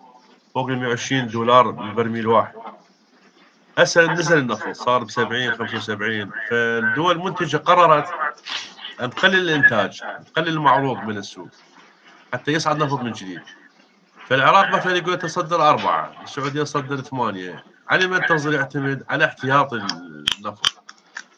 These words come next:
يعني الدولة اللي بيها نفط هواي تصدر مثل أربعة، أكو دول تصدر ثلاثة، اثنين. على من يعتمد؟ على كمية النفط الموجود باحتياط. فإحنا حصتنا بالعراق أعتقد من ثلاثة إلى أربعة مليون نصدر باليوم.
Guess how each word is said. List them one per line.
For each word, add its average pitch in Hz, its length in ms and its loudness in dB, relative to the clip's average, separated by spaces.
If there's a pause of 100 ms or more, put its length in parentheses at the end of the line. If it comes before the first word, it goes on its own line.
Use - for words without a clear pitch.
(140)
يعني 107 140 -2
الدولة 143 320 2
اللي 143 120 -2
بيها 139 180 0
نفط 147 240 0
هواي 139 440 2
تصدر 135 340 -6
مثل 123 200 -4
أربعة، 101 480 2
أكو 117 160 -6
دول 139 240 0
تصدر 127 340 -8
ثلاثة، 104 540 -6
اثنين. 120 320 -6
على 170 220 0
من 160 140 -4
يعتمد؟ 135 460 -2
على 143 200 -4
كمية 143 340 -6
النفط 135 260 -8
الموجود 107 400 -8
باحتياط. 95 500 -6 (960)
فإحنا 170 220 2
حصتنا 196 320 0
بالعراق 185 400 6
أعتقد 175 440 -2
من 180 60 -4
ثلاثة 160 320 0
إلى 147 120 4
أربعة 135 240 2
مليون 117 260 -2
نصدر 104 300 -8
باليوم. 90 340 -12